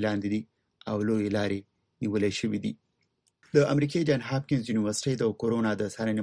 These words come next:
مرکز وایي چې په ټوله نړۍ کې د کورونا وایرس نه تر اوسه پورې یو کم څلوېښت اعشاریه دېرش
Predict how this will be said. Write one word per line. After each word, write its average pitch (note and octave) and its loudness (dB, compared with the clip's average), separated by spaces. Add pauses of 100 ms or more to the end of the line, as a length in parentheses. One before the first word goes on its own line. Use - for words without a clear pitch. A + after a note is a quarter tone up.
مرکز G#2 -6
وایي B2 -2
چې C#3 -8
په - -2
ټوله G#2+ -4
نړۍ G#2 -2
کې - -6
د G#2+ -2 (100)
کورونا G2+ -2
وایرس G2+ -2
نه A2+ -8
تر - -4
اوسه - -8
پورې B2 -4 (480)
یو A#2+ 0
کم D3 0
څلوېښت A2+ -4
اعشاریه A2 -4 (420)
دېرش C3 0